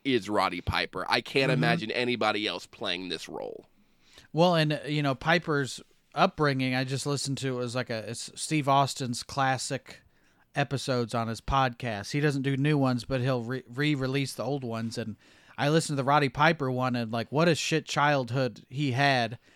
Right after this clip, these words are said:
Speaker 2: I don't know if his parents died early, but then he was in an, an orphanage in Canada, but it was on an Indian or a Native American reservation.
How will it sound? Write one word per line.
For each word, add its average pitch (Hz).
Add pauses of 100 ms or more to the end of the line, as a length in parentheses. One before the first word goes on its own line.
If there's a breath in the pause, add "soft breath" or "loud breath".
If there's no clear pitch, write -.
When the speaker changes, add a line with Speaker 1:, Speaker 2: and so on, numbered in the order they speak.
(180 soft breath)
Speaker 2:
I 156
don't 170
know 165
if 143
his 139
parents 143
died 143
early, 151
but 135
then 135
he 135
was 127
in 127
an, 117 (340 soft breath)
an 131
orphanage 151
in 127
Canada, 156 (380 soft breath)
but 143
it 139
was 131
on 143
an 127
Indian 151
or 127
a 120
Native 139
American 143
reservation. 147